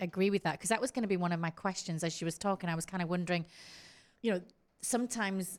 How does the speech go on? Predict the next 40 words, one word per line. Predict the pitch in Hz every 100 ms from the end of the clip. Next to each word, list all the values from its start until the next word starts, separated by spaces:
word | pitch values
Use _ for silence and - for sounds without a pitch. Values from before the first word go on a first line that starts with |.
| -
I | 240
don't | 247
know | 220
whether | 208 202 190
life | 185 190 180 -
just | 190 - - -
puts | 254 -
us | 240
in | 240
that, | 240 185
the | 196
universe | 233 226 220 -
puts | - 262 220
us |
in | 226
that | 226 -
place | 220 220 -
for | 190
a |
reason. | 175 226 247 240 202
I'm | 196
not | 226 233
quite | - 208
sure | - 202
why | 190 190 220 233
that | 226 202
happens, | 190 208 208 202 175 165 -
but | 196 175 - - - - -
when | 220
we | 220
find | - 233 254
ourselves | 240 220 208 190 190
in | 180
those | 170 160
moments | 165 160 151 147 -
where | 180 175
we | 180
are | 185 185
kind | - 190 175
of | 165